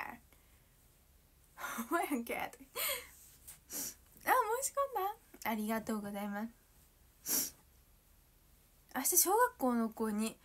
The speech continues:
小学生の子に勉強教えてくれ。おう、頑張ってください。」ファイトー。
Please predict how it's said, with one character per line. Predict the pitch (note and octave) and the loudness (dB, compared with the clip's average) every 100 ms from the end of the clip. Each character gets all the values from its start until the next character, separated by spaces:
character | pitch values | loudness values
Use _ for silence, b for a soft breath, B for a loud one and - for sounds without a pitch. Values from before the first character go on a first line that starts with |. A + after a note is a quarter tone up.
| b | b
小 | - D#4 | -4 -2
学 | G4 - | 2 4
生 | C#4 A#3 | 4 4
の | G#3 | 0
子 | G#3+ | -4
に | G#3 F#3+ | -4 0
勉 | B3+ B3 | 2 4
強 | C4 | 2
教 | B3+ | 0
え | |
て | A3+ | -2
く | G#3 | -2
れ。 | G#3+ | -2
お | F#3+ | -4
う、 | - b b b | -10 b b b
頑 | - G3 | -10 -6
張 | G#3 | -4
っ | |
て | A3+ | -2
く | A#3+ | 0
だ | A#3+ | 0
さ | A#3 | 2
い。」 | B3 B3+ F#3 | 2 2 0
フ | - - - - - - - | -8 -20 -20 -20 -20 -10 -6
ァ | |
イ | A#4 | 0
ト | C#5 C5 B4 A#4+ A4 | 2 4 2 0 -2
ー。 | D#4+ | -4